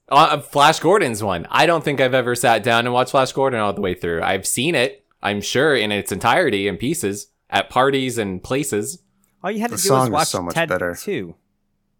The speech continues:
Speaker 3: Ted
Speaker 1: Hmm?
Speaker 3: Two? Oh, yeah.
Speaker 1: <laughs>
Speaker 3: That is all about Flash Gordon, isn't it?
Speaker 2: Yeah, for some reason.
Speaker 3: It's
Speaker 1: That took
Speaker 3: weird.
Speaker 1: me a second. Wow.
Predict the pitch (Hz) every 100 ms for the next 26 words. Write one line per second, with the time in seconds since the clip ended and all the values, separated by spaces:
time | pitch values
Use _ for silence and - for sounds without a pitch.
0 | _ _ _ _ _ _ _ _ _ _
1 | _ _ _ _ - 147 143 196 180 151
2 | 190 240 320 302 - 147 - - 156 185
3 | 185 117 107 104 98 - 104 - 107 101
4 | 110 104 92 170 160 151 - - 127 175
5 | 143 156 127 95 - _ _ _ _ _
6 | _ _ - - _ _ _ _ - -
7 | 180 139 147 117 131 107 104 - 107 101
8 | 95 90 107 131 120 101 90 -